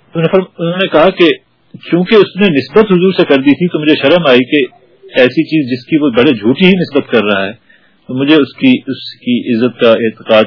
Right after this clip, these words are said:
کا اور احترام کا میرا خیال ہوا اور میں نے اس کو، آ، اپنے سر پر رکھا اور اس کو، اس کی،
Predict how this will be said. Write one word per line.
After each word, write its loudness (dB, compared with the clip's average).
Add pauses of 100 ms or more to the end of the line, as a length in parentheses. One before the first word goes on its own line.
(120)
کا 2
اور -4
احترام -4
کا -2
میرا -2
خیال 0
ہوا -2
اور -4
میں -8
نے -8
اس -16
کو، -10 (580)
آ، -4
اپنے -10
سر -8
پر -6
رکھا -8
اور -4
اس -14
کو، -12
اس -20
کی، -10